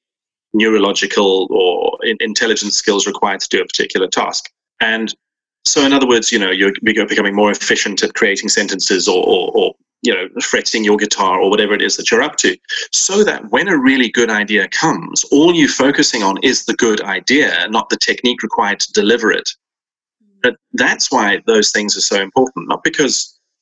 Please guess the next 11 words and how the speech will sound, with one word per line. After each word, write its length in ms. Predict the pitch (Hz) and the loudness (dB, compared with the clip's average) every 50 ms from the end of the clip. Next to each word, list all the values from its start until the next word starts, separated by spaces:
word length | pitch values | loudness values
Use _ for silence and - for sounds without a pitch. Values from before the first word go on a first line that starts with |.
| _ _ _ _ _ _ - | _ _ _ _ _ _ -6
repetition 760 | 120 113 113 117 - - 110 - 117 107 - - 104 107 104 - | -2 0 0 0 0 0 -2 -2 -2 -2 -2 -2 -2 -2 -2 -2
on 140 | 117 117 117 | -2 0 0
its 220 | 104 - - - | -2 -2 -2 -2
own 320 | - 117 113 107 104 101 | 0 0 0 0 0 -2
is 180 | - 104 95 - | -2 -2 -2 0
necessarily 720 | 110 107 101 - - - - 104 104 101 98 98 98 - - _ - | 0 0 0 0 -2 0 0 0 2 2 0 0 -2 -6 -6 _ 0
the 360 | 107 104 98 95 98 92 - - | 0 2 2 0 -2 -4 -6 -4
cure 300 | - - 123 113 107 101 | 0 2 2 2 2 2
of 80 | 98 | 2
all 200 | 98 101 98 107 | 0 0 2 2
evils, 580 | 135 196 202 - - 107 - - - - _ _ | 2 2 2 2 0 -2 -4 -4 -6 -6 _ _